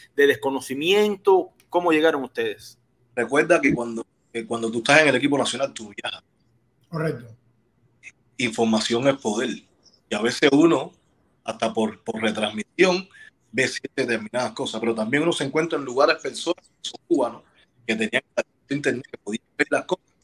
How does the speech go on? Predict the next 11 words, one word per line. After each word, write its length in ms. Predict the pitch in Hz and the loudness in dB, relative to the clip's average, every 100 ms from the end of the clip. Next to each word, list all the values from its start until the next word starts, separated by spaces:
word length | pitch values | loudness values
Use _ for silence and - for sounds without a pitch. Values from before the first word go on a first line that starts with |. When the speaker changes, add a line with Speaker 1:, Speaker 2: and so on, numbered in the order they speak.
| _ | _
Speaker 2:
y 80 | - | 4
uno 260 | 147 151 156 _ _ _ _ _ _ _ _ _ _ _ _ | 4 4 0 _ _ _ _ _ _ _ _ _ _ _ _
medio 320 | - 123 123 113 | -2 2 2 0
que 80 | |
se 60 | 113 _ - | -4 _ -14
familiarizaba 800 | - _ _ _ _ 143 165 - | -14 _ _ _ _ -2 -2 -4
con 160 | 110 | -10
cualquier, 600 | 110 110 - 127 135 117 - _ _ | -6 -8 -8 -8 -6 -6 -10 _ _
eh, 280 | - 202 208 | -4 0 -2
historia. 480 | - 247 214 190 - | 0 2 2 -2 -4
Ok, 140 | - | 2